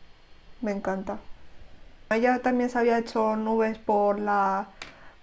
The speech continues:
por la cara y tal, pero chica, sinceramente, mm, me da ya toda la pereza. Así que únicamente me dejo los ojos. <laughs> Y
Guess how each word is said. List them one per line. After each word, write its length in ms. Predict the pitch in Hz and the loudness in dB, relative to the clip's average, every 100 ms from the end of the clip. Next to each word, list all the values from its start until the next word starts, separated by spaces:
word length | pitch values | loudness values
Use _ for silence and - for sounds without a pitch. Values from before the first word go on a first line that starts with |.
| - | -2
por 140 | 233 220 | 4 6
la 420 | 214 208 202 196 - | 8 8 8 6 6
cara 680 | 220 233 220 208 202 190 | 6 8 6 6 6 4
y 120 | 226 214 | 0 0
tal, 320 | 233 254 320 - - | 4 4 2 -4 0
pero 200 | 196 185 | 4 4
chica, 340 | 185 - - 208 | 2 -6 -8 -10
sinceramente, 840 | - 214 190 196 185 185 - - - - - - | -4 -2 2 2 0 -4 -6 -10 -12 -20 -16 -8
mm, 400 | 202 202 196 196 | -6 -4 -4 0
me 100 | 196 | 2
da 140 | 202 | 2
ya 200 | 202 220 277 - | 2 -2 -4 -2
toda 200 | 202 190 | 0 0
la 60 | |
pereza. 440 | - - - - - - - - - - - | -2 -8 -10 -12 -12 -16 -20 -18 -16 -10 -4
Así 260 | 214 226 | -2 -2
que 300 | 220 269 277 - - | 4 4 4 -2 -2
únicamente 720 | 233 220 208 202 233 262 330 - - | 2 4 4 2 0 2 2 0 -6
me 300 | - 214 196 | 2 4 6
dejo 240 | 208 - - | 4 2 2
los 200 | - - | 0 -2
ojos. 300 | - 226 - - - | 0 0 0 -6 -4
<laughs> 140 | - - - - - - - 339 311 - - - - | -4 -4 -6 -6 -4 -4 -4 -6 -12 -14 -16 -8 6
Y 600 | 285 277 269 269 262 | 10 12 10 8 6